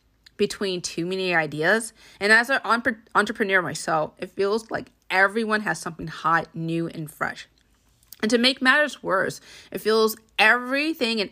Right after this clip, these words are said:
everyone wants my time. And during those moments, I want to overwork. I mean, really, really work. I want to run myself ragged to the point of exhaustion.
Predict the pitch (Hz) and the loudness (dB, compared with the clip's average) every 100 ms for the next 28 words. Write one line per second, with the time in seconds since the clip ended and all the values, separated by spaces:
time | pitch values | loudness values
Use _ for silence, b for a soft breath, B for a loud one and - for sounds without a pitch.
0 | - 180 208 208 175 180 180 175 165 160 | -4 -2 0 -2 0 0 -2 -8 -6 -6
1 | 165 - - 165 160 160 - 175 - - | -6 -8 -8 -6 -6 -8 -4 -2 -2 -6
2 | - B B 214 214 226 269 359 330 190 | -20 B B -2 0 0 0 -2 -4 -4
3 | 185 196 180 170 - _ _ _ _ _ | -4 -2 -4 -6 -14 _ _ _ _ _
4 | _ _ _ - 196 196 220 220 208 - | _ _ _ 2 4 6 4 2 -2 -4
5 | 185 175 180 175 - - 170 175 156 - | -2 0 -2 -4 -8 -6 -2 -2 -4 -8
6 | - - - _ B B B B 190 190 | -12 -16 -20 _ B B B B -2 -2
7 | 165 - 165 180 190 185 185 156 165 185 | -2 -8 -4 2 4 4 2 -2 -6 0
8 | 202 160 165 151 - 190 180 190 - 240 | 0 0 -2 -4 -2 0 2 2 0 -2
9 | 196 170 175 175 175 175 160 165 160 165 | 0 0 0 0 -2 -6 -8 -2 0 2
10 | 165 170 - 156 - 165 165 - 180 170 | -2 -8 -8 -10 -10 -8 -8 -6 -6 -6
11 | 156 165 190 - - 160 | -8 -6 -4 -4 -8 -14